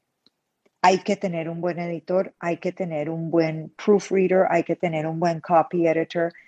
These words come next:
hay que tener todos esos ojos adicionales en la página para asegurarse que esté bien, bien escrito, que no hayan errores.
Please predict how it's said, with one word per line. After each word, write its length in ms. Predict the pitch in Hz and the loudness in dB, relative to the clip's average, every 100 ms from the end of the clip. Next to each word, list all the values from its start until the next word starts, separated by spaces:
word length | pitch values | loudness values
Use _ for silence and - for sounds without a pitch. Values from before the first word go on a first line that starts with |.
| _ _ _ 175 | _ _ _ 0
hay 80 | 165 | 2
que 140 | 185 | 2
tener 300 | 196 170 160 | 2 0 0
todos 340 | - 175 170 | 2 2 2
esos 320 | 190 175 175 190 | -2 -2 -2 0
ojos 400 | 170 156 180 185 | 0 0 -2 0
adicionales 880 | 165 147 - 160 151 147 151 160 | 0 -2 -6 -6 -4 -2 -4 -4
en 120 | 170 160 | -6 -6
la 120 | 147 | -4
página 580 | 151 143 151 165 175 - _ _ _ | -4 -4 -4 -6 -6 -8 _ _ _
para 220 | - 160 147 | 2 4 4
asegurarse 680 | - 160 151 143 135 - | 2 0 2 0 -2 -6
que 100 | - | -8
esté 300 | 175 - 151 | -8 -4 -4
bien, 420 | 147 156 160 165 - _ | 0 0 0 -4 -14 _
bien 240 | 156 160 | -4 -4
escrito, 560 | 151 - - 170 - 170 | -4 -4 -2 0 0 -2
que 160 | - 156 | -2 -2
no 260 | 147 151 | -2 2
hayan 280 | 151 151 170 | 2 2 -2
errores. 480 | 156 151 151 170 | -2 0 2 0